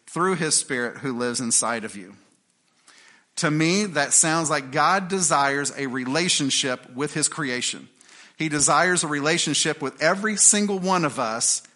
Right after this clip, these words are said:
no one excluded. He desires to be dwelling inside of us that he may have intimate relationship with us. So why in the world would we continue to push him away?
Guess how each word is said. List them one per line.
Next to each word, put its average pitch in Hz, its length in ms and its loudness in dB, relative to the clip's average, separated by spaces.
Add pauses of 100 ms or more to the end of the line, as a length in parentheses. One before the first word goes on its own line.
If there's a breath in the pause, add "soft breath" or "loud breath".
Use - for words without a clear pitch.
(160 loud breath)
no 139 240 -2
one 175 300 -2
excluded. 147 640 -6 (1080 soft breath)
He 156 220 -2
desires 143 1000 0 (160)
to 160 120 -6
be 131 420 -6
dwelling 160 640 0
inside 151 580 2
of 123 100 -6
us 123 200 0
that 127 100 -4
he 151 160 -2
may 147 140 -2
have 131 300 -4
intimate 196 480 -2
relationship 151 840 -2
with 175 340 -2
us. 117 420 0 (540 loud breath)
So - 220 0
why 160 320 2
in 214 120 2
the 208 80 0
world 131 420 0
would 123 120 -8
we 135 140 -6
continue 131 720 -2
to 120 140 -10
push - 360 -6
him 127 120 -2
away? 113 380 -6